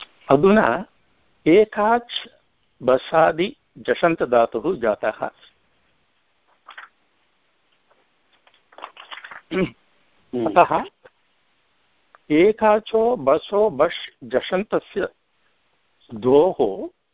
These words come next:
Speaker 1: इति अनेन आदौ तृतीयसदस्यस्थाने चतुर्थसदस्यदेश-, आदेशो भवति।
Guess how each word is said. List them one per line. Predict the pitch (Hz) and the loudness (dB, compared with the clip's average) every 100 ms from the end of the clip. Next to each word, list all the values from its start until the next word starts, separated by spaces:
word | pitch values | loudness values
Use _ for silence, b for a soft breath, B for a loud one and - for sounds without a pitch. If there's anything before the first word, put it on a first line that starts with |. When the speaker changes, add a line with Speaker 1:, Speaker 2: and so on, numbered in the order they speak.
| _ | _
Speaker 1:
इति | 165 - | -10 -2
अनेन | 165 123 131 113 110 262 _ _ _ b b _ | 0 0 -2 -4 -6 -10 _ _ _ b b _
आदौ | 139 147 170 143 196 277 - _ _ _ _ _ _ | 2 4 2 0 -2 -4 -10 _ _ _ _ _ _
तृतीयसदस्यस्थाने | - 180 214 233 220 190 185 - 190 - - 151 151 262 | -6 -4 0 2 2 0 0 -2 -4 -6 -8 -6 -6 -8
चतुर्थसदस्यदेश-, | - 165 180 - 208 - - - 151 160 - 170 127 131 123 - - 135 | -2 -4 -4 -4 -2 -2 -6 -10 -2 -2 -2 -8 -4 -2 -2 -6 -8 -4
आदेशो | 165 135 139 - 190 | -2 0 -2 -2 -6
भवति। | 269 - - - - | -6 -8 -8 -10 -16